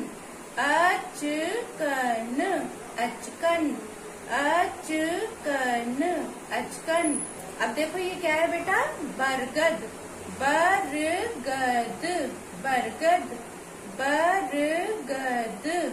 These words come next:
बरगद। सब मेरे साथ साथ बोलेंगे। देखो, ये क्या है? सर्कस, सर्कस, सर्कस, सर्कस,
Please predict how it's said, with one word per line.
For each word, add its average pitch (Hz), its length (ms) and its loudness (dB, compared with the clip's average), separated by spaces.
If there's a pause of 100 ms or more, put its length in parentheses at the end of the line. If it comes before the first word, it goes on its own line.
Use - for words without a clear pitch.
(260)
बरगद। 262 500 2 (360)
सब 330 180 4
मेरे 349 220 2
साथ 269 340 4
साथ 330 200 2
बोलेंगे। 311 640 2
देखो, 294 220 0
ये 359 200 0
क्या 302 180 4 (100)
है? 330 180 4 (460)
सर्कस, 294 760 4 (500)
सर्कस, 302 1700 2 (580)
सर्कस, 311 760 2 (540)
सर्कस, 302 1800 2